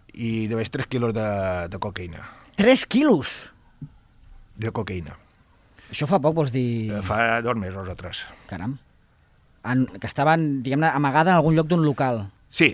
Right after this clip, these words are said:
Speaker 1: sí, varen anar a un puesto i ent-, eren dos pobles, són dos, allà, bueno, per, per la presència dels pobles, a lo millor estan a quinze quilòmetres i tal, entre dos pobles varen agafar, entre Guàrdia Civil i policia local.
Speaker 2: Però no a Formentera?
Speaker 1: No, no, no,
Speaker 2: Ah!
Speaker 1: no, no, perdona,
Speaker 2: Vale.
Speaker 1: no, no, per
Speaker 2: Ah,
Speaker 1: això t'he
Speaker 2: ah.
Speaker 1: dit a fora.
Speaker 2: Sí, sí.
Speaker 1: Entre, van agafar, pues, eh,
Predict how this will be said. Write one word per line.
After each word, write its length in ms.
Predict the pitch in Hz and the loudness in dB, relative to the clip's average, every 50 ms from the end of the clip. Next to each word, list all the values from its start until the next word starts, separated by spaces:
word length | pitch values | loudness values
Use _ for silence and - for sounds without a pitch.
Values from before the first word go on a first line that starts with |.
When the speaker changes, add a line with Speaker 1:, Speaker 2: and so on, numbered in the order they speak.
| - - | 2 -2
Speaker 1:
sí, 140 | - 151 127 | 0 2 4
varen 220 | 131 127 123 127 | 4 4 2 2
anar 100 | 127 127 | 0 0
a 40 | 135 | 0
un 20 | 139 | 2
puesto 300 | - 185 185 - - 208 220 214 175 | 2 2 2 4 4 4 4 4 4
i 140 | 131 117 113 98 | 2 0 -2 -2
ent-, 220 | 73 120 135 - - - 131 139 | -2 -4 -4 -4 -6 -6 0 2
eren 220 | 151 165 190 170 | 2 4 4 4
dos 80 | 156 139 - | 2 0 0
pobles, 240 | - 139 123 107 98 | 0 -2 -2 -2 -4
són 80 | 131 127 131 | -6 -6 -6
dos, 80 | 139 135 - | -8 -6 -6
allà, 160 | 123 127 127 131 127 110 | -6 -4 -2 -4 -2 -2
bueno, 220 | 135 123 123 117 | -4 -4 -4 -4
per, 140 | - 117 107 107 104 101 104 101 101 104 | -4 -6 -6 -6 -6 -8 -10 -10 -12 -12
per 140 | - 113 107 | -14 -14 -14
la 60 | 104 | -10
presència 240 | 117 127 131 120 127 131 | -10 -8 -8 -6 -8 -8
dels 80 | 110 | -8
pobles, 320 | - 127 117 110 127 123 - | -6 -6 -6 -6 -6 -8 -6
a 80 | 120 | -6
lo 60 | 113 113 | -6 -6
millor 160 | 117 113 113 | -6 -8 -8
estan 220 | 104 - 117 113 | -8 -8 -10 -10
a 20 | 113 | -8
quinze 240 | - 117 104 104 104 - | -10 -10 -10 -10 -10 -8
quilòmetres 460 | 120 117 110 113 123 131 - 131 120 113 | -8 -8 -6 -6 -6 -6 -8 -8 -10 -10
i 40 | 98 | -8
tal, 140 | 110 107 101 | -8 -8 -8
entre 160 | 101 101 117 113 | -8 -8 -8 -8
dos 140 | 123 117 - | -8 -8 -6
pobles 240 | 143 139 139 139 127 | -6 -6 -4 -4 -6
varen 160 | 127 120 120 | -6 -6 -6
agafar, 240 | 113 113 - 120 101 | -6 -8 -8 -8 -8
entre 220 | 107 104 104 101 104 | -8 -8 -8 -10 -10
Guàrdia 300 | 113 117 127 120 110 - | -8 -8 -8 -6 -6 -8
Civil 240 | 127 104 98 90 80 - | -8 -8 -10 -10 -12 -14
i 60 | - 104 | -16 -14
policia 320 | - 113 117 117 - - 117 | -12 -10 -8 -8 -6 -6 -8
local. 360 | 107 104 104 - 135 151 147 | -8 -10 -10 -6 -6 -6 -4
Speaker 2:
Però 160 | - 165 160 156 | 0 0 2 4
no 140 | 156 185 | 6 6
a 40 | 220 226 | 6 8
Formentera? 560 | - 226 196 170 151 139 - 117 107 107 - 143 | 8 6 6 6 4 2 0 -2 -4 -2 0 2
Speaker 1:
No, 140 | 151 160 151 | 2 2 4
no, 80 | 147 139 135 | 2 0 0
no, 60 | 135 131 | 2 6
Speaker 2:
Ah! 380 | 170 202 240 226 180 - - | 8 8 10 8 8 4 0
Speaker 1:
no, 60 | 110 131 | -2 -4
no, 80 | 139 110 | -2 -2
perdona, 300 | 139 127 131 135 127 143 | -2 -2 -2 -2 -2 -2
Speaker 2:
Vale. 80 | 151 135 123 | -2 -2 -2
Speaker 1:
no, 80 | 127 | -4
no, 120 | 135 131 120 | -4 -4 -4
per 140 | 107 247 | -2 -2
Speaker 2:
Ah, 20 | 208 | -2
Speaker 1:
això 140 | - 127 101 | -2 -4 -4
t'he 80 | 127 120 | -4 -4
Speaker 2:
ah. 60 | 120 | -4
Speaker 1:
dit 100 | 110 - | -4 -6
a 60 | - | -4
fora. 220 | - 131 120 120 113 - - - - - | -4 -2 -2 -2 -4 -6 -14 -20 -18 -14
Speaker 2:
Sí, 160 | - 127 117 | -14 -8 0
sí. 100 | - - 117 | 2 2 2
Speaker 1:
Entre, 360 | 117 117 117 110 127 135 143 - | 2 0 -2 -2 -2 -4 -4 -2
van 220 | - 120 113 110 113 | -4 -6 -6 -4 -6
agafar, 260 | 104 110 - 127 131 - | -6 -4 -4 -4 -4 -4
pues, 340 | - 95 90 85 80 87 92 | -6 -8 -8 -8 -10 -12 -12
eh, 380 | 95 92 82 80 78 69 69 | -10 -10 -10 -10 -12 -14 -16